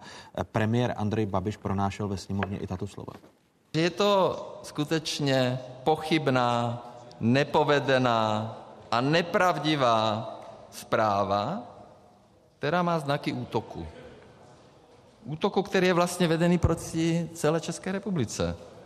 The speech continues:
Speaker 2: Takže to není útok na nějakého Babiše, jak by si všichni přáli, ale to je ohrožení České republiky, ohrožení českých firem.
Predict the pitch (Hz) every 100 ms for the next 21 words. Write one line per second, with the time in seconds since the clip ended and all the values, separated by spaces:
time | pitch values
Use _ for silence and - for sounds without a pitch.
0 | - - - - - - - - - -
1 | _ _ - 117 147 165 170 254 262 196
2 | 175 147 143 139 139 131 107 101 110 -
3 | 120 107 104 101 101 107 - 107 107 101
4 | 101 - 95 92 90 87 92 90 - -
5 | 101 110 - 143 147 147 147 147 139 135
6 | 120 113 107 120 180 190 - - - -
7 | - - - - - - - - - -
8 | 165 - 92 104 131 127 135 - 135 131
9 | 123 127 127 120 117 113 110 - 110 -
10 | - 107 110 135 185